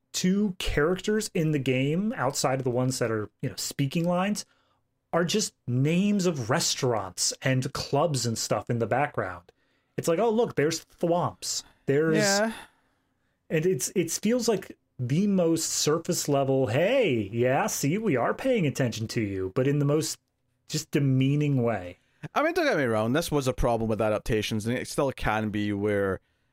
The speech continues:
Speaker 2: they just
Speaker 1: Oh, yeah.
Speaker 2: make a movie or a T V show, and it's like, as long as we put in, like, some Easter eggs that reference the, you know, that, that's the, this is the thing I hated about the Resident Evil movies, is, is that
Speaker 1: Right.
Speaker 2: it wasn't an adaptation of Resident Evil, it was just another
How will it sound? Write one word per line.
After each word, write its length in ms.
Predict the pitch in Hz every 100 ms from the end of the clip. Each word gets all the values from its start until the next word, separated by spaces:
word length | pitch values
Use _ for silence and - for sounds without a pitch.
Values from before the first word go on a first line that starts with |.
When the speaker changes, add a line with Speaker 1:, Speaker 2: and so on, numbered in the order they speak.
| _ 123
Speaker 2:
they 160 | 143
just 200 | 143 180
Speaker 1:
Oh, 20 | 131
yeah. 140 | 147
Speaker 2:
make 300 | 143 151 -
a 80 | 123
movie 400 | 113 117 113 110
or 100 | 104
a 40 |
T 240 | - 131 113
V 180 | 110
show, 460 | 104 - 107 104 95 _ _ _ -
and 420 | 117 113 113 107
it's 160 | 117 123
like, 140 | 113
as 140 | 147 139
long 220 | 208 214
as 100 | 160
we 80 | 170
put 240 | - 156
in, 160 | 139 123
like, 100 | 117
some 160 | 117
Easter 360 | 110 - 104 87
eggs 340 | 85 87 -
that 120 | 117 98
reference 560 | 107 113 - 104 -
the, 220 | 110 104 -
you 80 | 143
know, 80 |
that, 120 | 127 180
that's 180 | 247
the, 100 | 240
this 180 | 220 233
is 80 | 233
the 80 | 165
thing 160 | 156
I 80 | 139
hated 320 | 120 120 117
about 160 | 180 104
the 100 | 101
Resident 300 | 110 - -
Evil 220 | 190 160
movies, 420 | 92 85 85 -
is, 160 | 98 92 -
is 220 | 92 92
that 200 | 101 98
Speaker 1:
Right. 200 | 214 151 _ _ -
Speaker 2:
it 80 |
wasn't 300 | 143 170 170
an 80 | 139
adaptation 520 | 139 127 - 135 -
of 120 | 113 110
Resident 340 | 107 101 -
Evil, 400 | 185 196 131 113
it 140 | 110
was 220 | 113 113 -
just 280 | 139 -
another 380 | 113 110 110 107